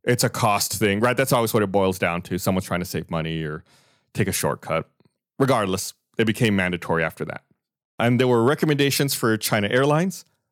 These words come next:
understanding of the design concept of advanced technology aircraft and establishment of the operational concept for such aircraft, reinforcement of education and training programs for controls and operations which crews rarely experience in daily flight, such as mode changes and manual overrides during auto flight,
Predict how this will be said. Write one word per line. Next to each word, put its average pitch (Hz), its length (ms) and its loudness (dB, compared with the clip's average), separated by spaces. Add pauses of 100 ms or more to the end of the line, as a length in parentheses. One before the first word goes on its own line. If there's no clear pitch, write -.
understanding 156 640 0
of 123 160 2
the 120 80 0
design 123 400 0
concept 123 420 -2
of 117 100 -4
advanced 110 360 0
technology 117 520 -2
aircraft 107 500 0
and 113 120 -4
establishment 131 560 -2
of 120 100 -2
the 110 100 2
operational 120 500 -2
concept - 500 -2
for - 140 -6
such - 260 -2
aircraft, 110 540 -2 (380)
reinforcement 165 580 0
of 120 80 0
education 127 560 -2
and 110 80 -4
training 143 280 0
programs 104 420 0
for 107 140 -4
controls 131 480 -2
and 123 80 0
operations 110 680 0
which - 260 -4 (320)
crews 139 420 0
rarely 117 320 2
experience 113 520 -2
in 101 80 -2
daily 98 260 0
flight, 143 480 -2
such - 260 -4
as 101 100 -8
mode 139 220 2
changes 139 440 -2
and 110 140 -4
manual 104 320 0
overrides 127 500 2
during 104 260 0
auto 143 240 0
flight, 165 360 -2